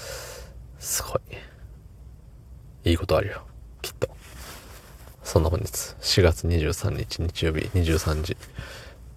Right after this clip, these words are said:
四十九分でございます。はい。いやー、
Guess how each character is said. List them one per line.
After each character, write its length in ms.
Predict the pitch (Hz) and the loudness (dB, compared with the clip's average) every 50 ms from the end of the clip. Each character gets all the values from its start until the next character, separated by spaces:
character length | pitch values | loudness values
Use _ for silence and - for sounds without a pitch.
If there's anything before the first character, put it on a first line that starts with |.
| - - | -2 4
四 140 | - 87 82 | 6 8 8
十 120 | 78 90 90 | 8 6 4
九 140 | - 85 80 | 6 6 6
分 160 | 78 78 78 | 6 4 2
で 80 | 80 80 | 0 0
ご 100 | 82 80 | 2 2
ざ 100 | 80 78 | 2 4
い 60 | 78 | 4
ま 160 | 80 80 80 | 4 4 2
す。 260 | - - - - - - - - - - | 2 -2 -6 -8 -10 -12 -12 -14 -14 -10
は 160 | - - - | 0 2 4
い。 80 | - - - - - - - - - - - - - - - - - - - - - - - - - - - - - - - - - - - - - - - - - - - - - - - - - - - | 4 4 2 -6 -18 -18 -18 -18 -20 -18 -16 -14 -14 -14 -14 -14 -14 -16 -16 -16 -16 -16 -16 -16 -16 -18 -18 -18 -18 -18 -18 -18 -20 -18 -18 -18 -18 -18 -18 -18 -16 -16 -16 -16 -18 -18 -18 -18 -4 6 8
い 40 | |
や 480 | 92 90 90 90 90 90 90 90 85 | 10 10 10 10 8 8 8 6 4
ー、 0 | 85 | 2